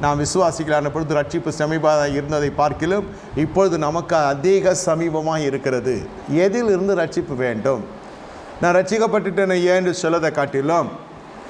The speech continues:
உங்களுடைய வாழ்க்கையில, என் வாழ்க்கையில வேதம் சொல்லுது, "முடிவு பறந்து நிலைத்திருப்பவனே ரட்சிக்கப்படுவான்." இந்த நீதி சமீபம், ரட்சிப்பு சமீபமாக இருக்கிறது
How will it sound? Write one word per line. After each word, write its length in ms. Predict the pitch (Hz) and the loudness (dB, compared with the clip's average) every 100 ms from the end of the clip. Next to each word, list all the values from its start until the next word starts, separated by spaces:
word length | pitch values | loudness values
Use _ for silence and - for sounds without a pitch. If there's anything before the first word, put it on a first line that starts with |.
| - - | -8 0
உங்களுடைய 440 | 160 185 185 180 | 2 4 4 4
வாழ்க்கையில, 340 | 175 208 208 | 4 4 4
என் 180 | 202 175 | 2 2
வாழ்க்கையில 400 | 160 185 180 185 | 2 2 2 2
வேதம் 340 | 165 175 180 165 | 2 2 0 -2
சொல்லுது, 360 | 170 175 165 147 | -2 0 0 0
"முடிவு 480 | 156 208 262 254 220 | 0 0 2 2 2
பறந்து 280 | 214 208 | 2 2
நிலைத்திருப்பவனே 580 | 208 196 214 196 190 190 | 2 2 2 2 2 2
ரட்சிக்கப்படுவான்." 880 | 196 180 175 175 160 147 139 147 135 - - - - - - - - - - - - | 2 2 0 0 0 0 2 2 0 -4 -14 -18 -18 -16 -16 -16 -16 -16 -16 -10 0
இந்த 540 | 196 196 185 170 147 135 - - - | 2 4 4 4 2 -2 -12 -20 -6
நீதி 400 | 175 226 262 233 | 0 2 2 0
சமீபம், 420 | 208 190 208 196 170 | 0 2 2 2 2
ரட்சிப்பு 440 | 196 240 247 247 - | 0 0 -2 -2 0
சமீபமாக 420 | 185 208 202 202 | 0 2 2 0
இருக்கிறது 760 | 180 185 156 160 131 104 - | 0 -2 0 0 0 -4 -10